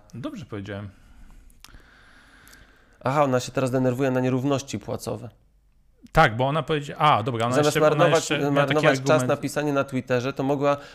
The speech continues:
Speaker 2: od piątego roku życia kopać w piłkę i poświęcić na to całe życie i teraz zarabiać i się nie zajmować
Speaker 1: Ona
Speaker 2: takimi
Speaker 1: jeszcze ma taki
Speaker 2: głupotami.
Speaker 1: duży problem z tym, że, e, wkurza ją, że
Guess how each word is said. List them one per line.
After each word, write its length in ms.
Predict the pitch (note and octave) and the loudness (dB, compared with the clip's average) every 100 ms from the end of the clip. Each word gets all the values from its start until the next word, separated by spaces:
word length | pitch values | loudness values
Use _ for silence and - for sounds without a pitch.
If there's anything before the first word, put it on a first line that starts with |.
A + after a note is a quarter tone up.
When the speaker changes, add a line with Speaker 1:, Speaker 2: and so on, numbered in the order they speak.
| - | -8
Speaker 2:
od 200 | - - | -8 -2
piątego 420 | D3 C#3 D3+ C#3+ | -2 0 0 0
roku 260 | C#3 C3+ C3 | -2 -2 -4
życia 340 | C3+ C#3 C3 | -4 -2 -2
kopać 360 | - D3 C#3 - | -2 -2 -2 -4
w 100 | - | -8
piłkę 400 | C3+ B2 - B2+ | -2 -2 0 -4
i 60 | |
poświęcić 520 | B2 B2+ - C#3+ C3+ B2+ | -2 -8 -6 -6 -4 -4
na 120 | B2+ | -4
to 120 | B2+ | -4
całe 360 | - B2+ A#2+ A2+ | -2 0 0 -2
życie 320 | C#3 C#3+ C3+ | -6 -6 -6
i 60 | |
teraz 240 | B2+ C3+ A2+ | -4 -6 -6
zarabiać 460 | A2+ B2 B2+ B2 B2+ | -4 -4 -2 -4 -6
i 60 | |
się 100 | B2 | -10
nie 80 | B2 | -6
zajmować 200 | A#2+ A#2+ E3+ | -4 0 2
Speaker 1:
Ona 40 | |
Speaker 2:
takimi 140 | G3+ B2 | 2 0
Speaker 1:
jeszcze 120 | A#2 | 0
ma 80 | A2+ | 0
taki 180 | A#2 - | 0 2
Speaker 2:
głupotami. 240 | A2 A2+ | 0 0
Speaker 1:
duży 200 | D3+ D3+ | -6 -8
problem 420 | D3 C#3+ B2 B2+ | -4 -4 -2 -4
z 80 | - | -6
tym, 180 | D3+ C#3+ | -6 -6
że, 480 | B2+ C3 B2+ C3+ B2 C3 B2+ B2+ B2+ B2+ | -2 0 0 -4 -6 -6 -4 -4 -4 -6
e, 20 | |
wkurza 320 | - D#3 D3 | -8 -6 -4
ją, 160 | C#3+ C3 | -4 -4
że 280 | C3 C3+ | -2 -4